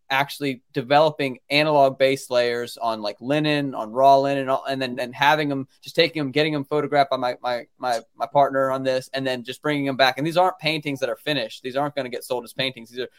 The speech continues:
these are just digital base layers that I'm gonna then bring in and, and use to create fully digital art. So my pin tweet Phases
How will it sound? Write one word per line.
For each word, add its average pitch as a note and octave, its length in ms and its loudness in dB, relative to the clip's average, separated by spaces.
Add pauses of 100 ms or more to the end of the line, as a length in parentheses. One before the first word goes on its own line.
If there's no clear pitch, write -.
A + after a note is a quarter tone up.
(160)
these D3+ 100 -2
are C#3+ 60 0
just C#3+ 240 -4 (520)
digital D#3+ 400 2
base D#3 380 0
layers C#3 280 2
that C3 100 -2
I'm C3 100 -6
gonna B2+ 180 -4
then B2 240 -4
bring C3+ 220 0
in C3+ 160 0
and, A#2 160 -6
and A#2+ 180 -8
use C#3 520 -2
to - 80 -16
create C3 240 -8
fully C3 160 -2
digital B2 260 -2
art. C#3+ 220 6
So C#3 240 -2
my A#2+ 100 0
pin F#3 320 -2
tweet C3+ 300 -2
Phases C#3+ 520 0